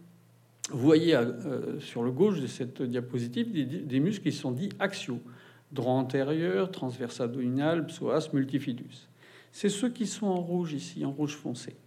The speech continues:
Le droit antérieur, le transverse abdominal, le psoas et le multifidus. Et on peut voir aussi, vous pouvez, si on fait abstraction du type digestif, que ces muscles sont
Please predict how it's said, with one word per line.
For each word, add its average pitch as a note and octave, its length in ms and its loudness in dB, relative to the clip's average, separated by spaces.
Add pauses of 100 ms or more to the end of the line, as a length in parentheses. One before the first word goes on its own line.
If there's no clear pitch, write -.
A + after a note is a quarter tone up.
(560)
Le A#2 60 -6
droit A#2+ 180 2
antérieur, F3 920 0 (280)
le B2 380 0
transverse A#2+ 460 -4
abdominal, C3+ 640 0
le A#2+ 140 -4
psoas - 680 -6 (480)
et G3+ 100 2
le G#3 100 2
multifidus. - 800 -4 (580)
Et C#3+ 40 4
on D#3 100 10
peut D#3 100 6
voir G3 320 8
aussi, C4+ 360 4
vous E3 160 2
pouvez, D3 340 2
si - 120 -4
on C3+ 60 0
fait C3 120 -2
abstraction G3 760 -2
du D3 180 2
type C#3 260 -4
digestif, A#2 640 -4
que - 120 0
ces - 240 0
muscles F#3+ 360 0
sont F3+ 240 -4